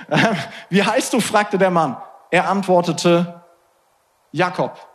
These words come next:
Und ich glaube, in dieser Stelle steckt ein Bekenntnis. Weißt du, ich hab schon gesprochen über die Bedeutung des Namen Jakobs. Jakob ist der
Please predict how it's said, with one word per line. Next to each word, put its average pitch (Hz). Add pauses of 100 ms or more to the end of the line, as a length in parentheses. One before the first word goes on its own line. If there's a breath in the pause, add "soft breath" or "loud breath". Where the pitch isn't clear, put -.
(1700)
Und 156
ich 170
glaube, 175
in 147
dieser 165
Stelle 135 (920)
steckt -
ein 131
Bekenntnis. 120 (2750)
Weißt 165
du, 190 (340)
ich 160
hab 185
schon 185
gesprochen 180
über 165
die 147
Bedeutung 170
des 156
Namen 143
Jakobs. - (640)
Jakob 170
ist 156
der 131